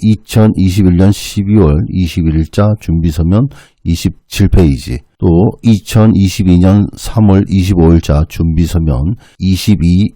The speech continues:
페이지 캡처 사진을 참조하라고 하고요. 그러면서 이번 피고의 준비서면에서는 위 로그라는 단어를 의도적으로 제외하였습니다. 이번 피고 준비서면 십오 페이지,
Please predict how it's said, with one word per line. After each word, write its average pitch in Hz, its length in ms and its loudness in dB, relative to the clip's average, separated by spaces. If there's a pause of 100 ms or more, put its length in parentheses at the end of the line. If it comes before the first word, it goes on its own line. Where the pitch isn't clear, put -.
(140)
페이지 71 540 -2 (140)
캡처 - 360 -4
사진을 76 400 -4
참조하라고 71 640 -6
하고요. 80 400 -4 (440)
그러면서 92 540 0 (160)
이번 107 340 2
피고의 104 760 4
준비서면에서는 87 1400 0 (220)
위 98 260 4 (100)
로그라는 98 680 2
단어를 85 640 0 (420)
의도적으로 113 600 2
제외하였습니다. 71 1200 -2 (120)
이번 95 360 0 (360)
피고 98 640 0
준비서면 85 720 -2
십오 78 380 -6
페이지, 85 500 -2